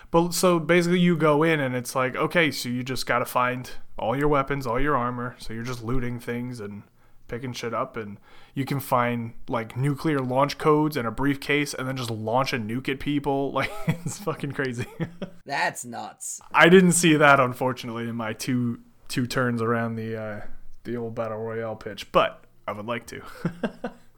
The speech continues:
Speaker 1: So yeah, you should, we should definitely give it a go maybe this weekend or something. We
Speaker 2: Yeah.
Speaker 1: can get a couple matches in. Just so we
Speaker 2: I,
Speaker 1: can
Speaker 2: I wouldn't, I wouldn't mind giving it a try, especially
Speaker 1: Yeah,
Speaker 2: with
Speaker 1: give it a
Speaker 2: the,
Speaker 1: try.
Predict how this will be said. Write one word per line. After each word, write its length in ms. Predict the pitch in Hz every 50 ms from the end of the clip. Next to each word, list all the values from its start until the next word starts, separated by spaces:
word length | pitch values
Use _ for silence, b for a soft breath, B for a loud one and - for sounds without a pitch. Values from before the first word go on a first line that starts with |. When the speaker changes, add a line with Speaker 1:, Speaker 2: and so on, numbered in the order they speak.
| - _ _ _ _ _ -
Speaker 1:
So 120 | - -
yeah, 240 | 147 139 120 107 95 - - -
you 140 | 135 135
should, 360 | 135 - - 131 135 127 113 - - _ _
we 100 | 147 139
should 140 | 123 135 139
definitely 300 | 143 127 - - 123 117
give 180 | 117 117 107 107
it 60 | 110
a 40 | 107
go 240 | 107 107 104 104 104 110
maybe 220 | - 117 110 104 101
this 180 | 101 107 - -
weekend 320 | 113 104 - 104 101 98 104
or 40 |
something. 440 | - - 110 107 113 - 101 104 110 - _ _
We 80 | - 269
Speaker 2:
Yeah. 140 | 233 175 127
Speaker 1:
can 60 | 110
get 140 | 104 107 104
a 60 | 101
couple 260 | - - 107 - 107
matches 380 | 104 110 104 104 - 107 104 110
in. 160 | 110 107 107 - _ -
Just 180 | - 165 156 -
so 60 | 233
we 60 | 226 220
Speaker 2:
I, 20 |
Speaker 1:
can 100 | 226 233
Speaker 2:
I 80 | 247 262
wouldn't, 260 | 262 269 262 254 226
I 100 | 240 240
wouldn't 240 | 262 285 277 262 233
mind 220 | 220 208 196 180
giving 200 | 160 180 160 160
it 140 | 156 151 143
a 60 | 131
try, 340 | 123 - - 139 131 135 143
especially 540 | 156 156 147 - - - 151 139 - - 370
Speaker 1:
Yeah, 100 | 359 -
Speaker 2:
with 100 | 131 135
Speaker 1:
give 100 | 196 226
it 20 | 214
a 20 | 139
Speaker 2:
the, 40 |
Speaker 1:
try. 220 | 131 110 - 131